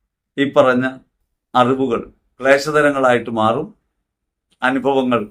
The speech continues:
കഠിനമാകും. ആ അനുഭവങ്ങളിലൂടെ മുന്നേറുമ്പോൾ മുറിവേറ്റവരായി മാറും. ആ മുറിവുകളെക്കുറിച്ച് പരിതാപമില്ലാതെ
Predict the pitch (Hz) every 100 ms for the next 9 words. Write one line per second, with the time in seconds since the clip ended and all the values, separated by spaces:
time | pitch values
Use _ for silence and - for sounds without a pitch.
0 | - 110 123 127 117 113 - - _ _
1 | _ _ _ _ - 151 175 175 165 175
2 | 180 180 175 175 175 156 151 151 147 135
3 | 107 - _ _ _ 151 156 170 175 165
4 | 143 127 117 107 _ _ _ - 107 110
5 | 117 - - 160 170 165 170 170 170 160
6 | 156 151 151 143 143 151 175 185 175 156
7 | 139 131 117 107